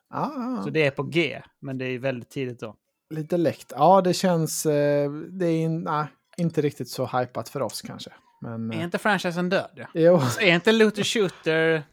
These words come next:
Speaker 2: är det inte dött nästan?
Speaker 1: Man trodde ju det, men, men hela Sonys, eh, plan här för, för tjugotjugotalet är ju de här looter shooter live service-spelen.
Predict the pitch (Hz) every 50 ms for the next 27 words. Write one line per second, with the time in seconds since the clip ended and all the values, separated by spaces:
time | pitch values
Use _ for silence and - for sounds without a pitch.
0 | _ _ _ _ _ _ _ _ _ _ _ _ _ _ _ _ _ - 143 143
1 | 147 143 175 170 185 151 - _ - 175 160 - - - _ _ _ _ _ -
2 | 170 185 185 - 220 160 135 127 170 226 233 127 120 131 143 143 139 135 143 143
3 | 147 131 127 165 160 131 113 113 117 - - 254 226 185 170 170 175 170 - -
4 | 190 175 170 170 170 165 160 160 - - 190 147 120 117 143 170 202 190 151 135
5 | - - 151 151 147 147 131 - - 151 - 160 151 151 147 - 175 151 135 123
6 | - 123 117 117 127 - 202 196 165 135 123 123 127 131 135 139 147 156 151 151
7 | 156 131 120 135 135 - 143 131 - 147 139 131 - - 113 113 127 127 127 123
8 | - 151 135 120 117 - - - - - 113 120